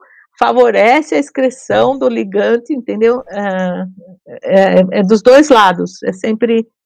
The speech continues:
uma, uma via de du-, duas mãos. Mas sempre é, é, a gente relaciona a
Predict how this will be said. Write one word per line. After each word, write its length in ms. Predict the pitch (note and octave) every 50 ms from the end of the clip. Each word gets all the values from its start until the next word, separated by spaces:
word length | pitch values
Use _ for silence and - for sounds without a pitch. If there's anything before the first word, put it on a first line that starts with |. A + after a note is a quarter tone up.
| _ _ -
uma, 560 | F#3+ F#3 F#3+ - G3+ G3 F#3+ G3 G3+ G3+ G3
uma 420 | G3 G3 G3+ G3+ G3 G3+ G3+ G3
via 240 | F#3 F#3+ G#3+ G#3+ G#3+
de 120 | G3+ A3+ G#3
du-, 300 | G3 A3+ A3+ A3 - G3+
duas 360 | G3 A3 A3 A#3 B3+ C4 -
mãos. 420 | A3 G3 F#3+ E3+ F#3 F3+ F#3 - _ _ _ _ _ _ _ _ -
Mas 180 | G3 G3 G3 F#3+
sempre 420 | - A3+ A3+ A#3+ A#3 D4+ C#4+ C#4+
é, 240 | C#4 C4 C4 C#4 C#4+ - - - - - _ _ -
é, 840 | - G3 G3+ G3 G3 F#3+ F#3 F3+ F3+ F3 E3+ E3 - C3 - - G3+
a 40 |
gente 360 | F#3+ F#3+ G#3 G#3 - A3 A3+ A3+
relaciona 800 | G#3 A#3 A3+ A#3 A#3+ A#3+ - - - F#3+ F#3 F#3+ F#3+ F3+ F#3
a 60 | F3+